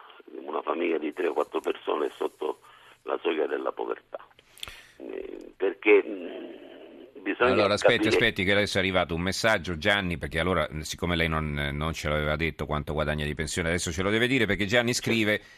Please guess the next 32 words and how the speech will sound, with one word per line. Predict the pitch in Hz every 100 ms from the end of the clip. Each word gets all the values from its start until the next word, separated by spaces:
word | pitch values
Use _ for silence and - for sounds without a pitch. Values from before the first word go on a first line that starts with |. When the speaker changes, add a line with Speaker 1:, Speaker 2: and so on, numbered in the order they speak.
| -
Speaker 2:
"E | 113
invece | 131 143 127 120
voi | 135
pensionati | 104 113 - 127 123 139
d'oro | 117 101 98
rovinate | 101 127 110 104 101 95
il | 95
futuro | 87 95 85 90 98
dei | 104
Speaker 1:
D'oro. | 80 76
Speaker 2:
giovani." | 76 78 78
Ecco, | - 92 -
allora | 101 104
dica | 123 110
quanto, | 104 101 -
Speaker 1:
No. | 92 92
Speaker 2:
la | 123
sua, | 123 139
la | 131
sua | 123 135
pensione | 127 131 143 131
d'oro | 139 117
a |
quanto | - 101 90
ammonta? | 80 76 71 69 -
Speaker 1:
Millequattrocento, | 107 147 135 120 113 110 - - 113 - 113 - 139 131 - - - 202 196 - -
millecinquecentosettantaquattro | 98 131 120 101 110 107 - 135 127 101 90 - 90 85 87 98 101 - 92
nette. | 87 90 - - - - - - _ -
Speaker 2:
Mm. | 110 73 _
Speaker 1:
Parliamo | 69 73 101 98
di | 95
netto. | 92 -